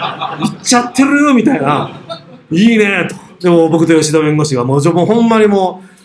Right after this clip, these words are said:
すごい規模の大きなこと、君が何ができるかわかんないし、これから大学行くって言ってるけど、どんな応援できるかわかんないけど、とにかく応援するよって言って、こうずっとね、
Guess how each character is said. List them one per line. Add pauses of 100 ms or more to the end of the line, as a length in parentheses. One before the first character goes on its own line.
す
ご
い
規
模
の
大
き
な
こ
と、
君
が
何
が
で
き
る
か
わ
か
ん
な
い
し、
こ
れ
か
ら
大
学
行
く
っ
て
言
っ
て
る
け
ど、 (340)
ど
ん
な
応
援
で
き
る
か
わ
か
ん
な
い
け
ど、
と
に
か
く (440)
応
援
す
る
よ
っ
て
言
っ
て、
こ
う
ず
っ
と
ね、